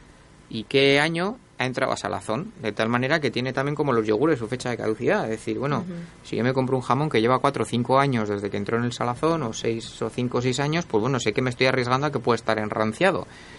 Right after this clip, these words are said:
Speaker 1: mientras que si tiene menos tiempo, pues bueno.
Speaker 2: Se trata, mm, también un poco de proteger, eh, la información que recibe el consumidor.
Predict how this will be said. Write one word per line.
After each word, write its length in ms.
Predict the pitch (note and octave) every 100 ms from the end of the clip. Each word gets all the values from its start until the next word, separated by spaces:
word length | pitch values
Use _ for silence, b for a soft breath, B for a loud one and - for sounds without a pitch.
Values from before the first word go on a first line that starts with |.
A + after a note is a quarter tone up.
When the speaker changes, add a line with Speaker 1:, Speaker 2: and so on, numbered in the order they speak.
| B B
Speaker 1:
mientras 260 | A2+ G#2+ G#2
que 80 | A2+
si 100 | A2
tiene 220 | A2 B2
menos 240 | B2 B2 A#2+
tiempo, 380 | C3+ B2+ C#3 - B B B
pues 140 | - G#2
bueno. 240 | G#2 F#2+ -
Speaker 2:
Se 160 | -
trata, 260 | G#3 A#3 C#4 -
mm, 260 | A3 A3 G#3
también 340 | G#3+ G#3+ B3+
un 160 | A#3+ G3
poco 180 | G#3+ C#4+
de 100 | -
proteger, 920 | F#3 F#3+ - F#3+ A3+ A#3+ A3+ A3 -
eh, 640 | F3+ F3+ F3 F3 E3+ E3+
la 80 | F3+
información 640 | E3+ E3+ F3+ F3+ E3+ G3+ A#3
que 120 | B3+
recibe 300 | A3 G3 A#3
el 80 | A#3
consumidor. 720 | F#3 E3 F3 D#3+ E3+ G#3